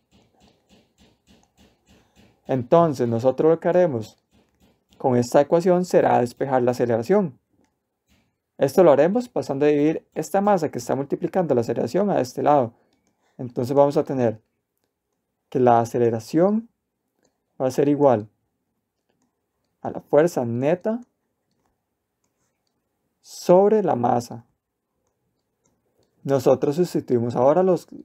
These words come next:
valores que ya teníamos. Sabemos que la fuerza neta es igual a un newton y que la masa es igual a dos kilogramos. Ahora,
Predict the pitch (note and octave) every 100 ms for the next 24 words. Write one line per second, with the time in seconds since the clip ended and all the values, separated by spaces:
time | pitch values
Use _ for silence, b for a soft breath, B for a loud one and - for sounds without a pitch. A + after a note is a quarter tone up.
0 | _ - C3+ A#2+ A#2+ B2+ A2+ D3 F#3+ A#2+
1 | - _ _ _ _ _ _ _ _ C3
2 | A#2+ C#3+ E3 B2 C3 B2 D3 C#3+ D#3 G3
3 | - - C3+ C3 C3 C3+ B2 A#2+ A#2 A2
4 | - A2+ - _ _ _ _ _ _ _
5 | _ _ _ _ _ _ _ _ _ -
6 | E3 F3 G#3 G3+ D3+ D3 - C3+ C3 B2
7 | C#3 D#3+ - - C3+ A#2+ A#2+ C#3+ - _
8 | _ _ F#3 C#3 A2+ A2+ A2+ G#2+ _ _
9 | _ _ _ _ _ _ _ _ _ _
10 | _ _ _ _ _ _ _ _ _ _
11 | _ _ C#3 C3 A#2+ A2